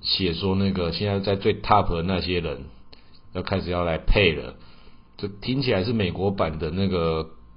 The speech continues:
共同富裕，就是那个中国前一阵子喊出来，你的银行账户如果高过多少钱，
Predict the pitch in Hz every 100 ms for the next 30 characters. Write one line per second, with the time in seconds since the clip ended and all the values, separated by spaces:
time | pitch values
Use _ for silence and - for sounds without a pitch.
0 | - 123 110 95 92 87 120 104 107 82
1 | 80 - - - - - - 113 110 120
2 | 110 98 110 123 131 110 107 104 104 101
3 | 104 113 107 92 87 85 - - - -
4 | - - 95 95 107 107 95 92 87 92
5 | 90 104 104 101 101 110 101 107 98 98
6 | 95 98 101 104 101 104 92 82 85 73